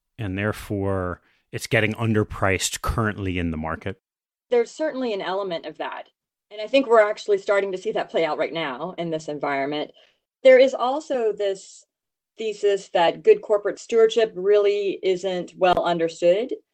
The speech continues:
Speaker 2: and that the potential to have good corporate stewardship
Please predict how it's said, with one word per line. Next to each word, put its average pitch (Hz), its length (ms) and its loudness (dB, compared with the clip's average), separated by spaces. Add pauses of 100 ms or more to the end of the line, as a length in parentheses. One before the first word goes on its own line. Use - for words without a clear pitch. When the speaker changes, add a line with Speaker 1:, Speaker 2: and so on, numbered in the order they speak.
(280)
Speaker 2:
and 175 480 -2
that 170 300 4
the 175 100 4
potential 202 720 -2 (100)
to 180 380 0
have 190 240 -6
good 190 160 0
corporate 190 340 -6
stewardship 196 680 0